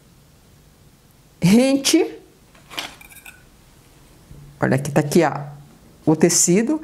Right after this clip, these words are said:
A gente coloca essa parte aqui rente.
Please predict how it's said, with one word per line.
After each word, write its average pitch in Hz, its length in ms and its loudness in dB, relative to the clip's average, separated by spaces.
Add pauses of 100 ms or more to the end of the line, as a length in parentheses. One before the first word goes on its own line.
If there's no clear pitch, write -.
(300)
A 190 60 0
gente 196 140 0
coloca 165 520 0
essa 175 200 0
parte 226 500 -4
aqui 202 640 -2 (3000)
rente. 147 600 2